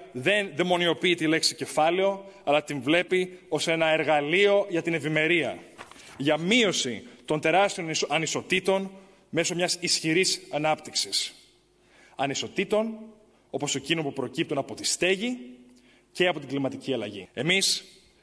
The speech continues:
δεν είμαστε η παράταξη του κεντρικού συντονισμού, όπως κάνει τώρα η Νέα Δημοκρατία με το λεγόμενο επιτελικό κράτος, που μόνο σκοπό έχει να ελέγχει τη ροή του χρήματος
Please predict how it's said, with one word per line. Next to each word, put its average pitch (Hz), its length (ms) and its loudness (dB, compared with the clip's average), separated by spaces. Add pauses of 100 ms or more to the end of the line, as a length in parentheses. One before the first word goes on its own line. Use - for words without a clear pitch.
(140)
δεν 185 240 0
είμαστε 180 520 0
η 175 80 -4
παράταξη 156 840 0 (300)
του 156 120 -6
κεντρικού 156 360 0
συντονισμού, 131 680 -2 (420)
όπως 147 260 -2
κάνει 139 220 -2
τώρα 143 240 2
η 131 40 0
Νέα 135 120 -2
Δημοκρατία 127 500 -4
με 117 80 -6
το 127 80 -6
λεγόμενο 123 580 -4
επιτελικό 117 500 -10
κράτος, 113 540 -4 (720)
που 110 100 -6
μόνο 139 180 0
σκοπό 127 360 -4
έχει 127 280 -4
να 113 80 -4
ελέγχει 123 260 -6
τη 113 120 -6
ροή 127 140 -4
του 135 120 -10
χρήματος 120 560 -8